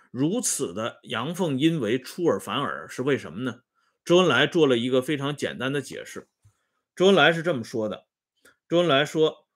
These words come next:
：“主席病重，江青同志是政治局委员，啊，而且是主席的夫人，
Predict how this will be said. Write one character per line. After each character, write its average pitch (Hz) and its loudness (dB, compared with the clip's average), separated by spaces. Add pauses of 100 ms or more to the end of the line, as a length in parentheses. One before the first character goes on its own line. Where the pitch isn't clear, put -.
(340)
：“主 127 -4
席 135 -4
病 165 -2
重， 190 -2 (520)
江 220 4
青 208 0
同 123 -8
志 147 -8 (1900)
是 127 -2 (280)
政 165 4
治 120 -8
局 117 -4
委 107 -2
员， 82 -8 (420)
啊， 107 -10 (280)
而 165 8
且 120 -2
是 139 -6
主 113 -8
席 123 -8
的 135 0
夫 143 -4
人， 87 -4